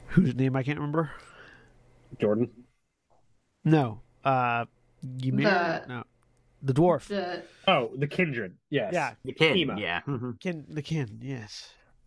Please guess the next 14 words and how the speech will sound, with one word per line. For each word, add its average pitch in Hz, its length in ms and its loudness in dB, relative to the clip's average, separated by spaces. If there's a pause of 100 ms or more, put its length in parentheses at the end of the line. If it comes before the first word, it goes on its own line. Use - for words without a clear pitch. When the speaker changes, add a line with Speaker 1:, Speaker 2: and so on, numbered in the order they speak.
(1300)
Speaker 1:
Sorry, 156 180 4
it's, 131 120 -10
'cause 151 320 0
it's 151 220 -4
the - 120 -6
Leagues 147 260 2
of 127 80 -8
Votann, 120 400 -10 (120)
or, 151 120 -8 (100)
but - 260 -6
no. - 200 -6 (260)
Speaker 4:
Mm-hmm. 127 300 4 (180)
Yeah. 82 160 -2 (1700)
Speaker 1:
Um, 135 600 2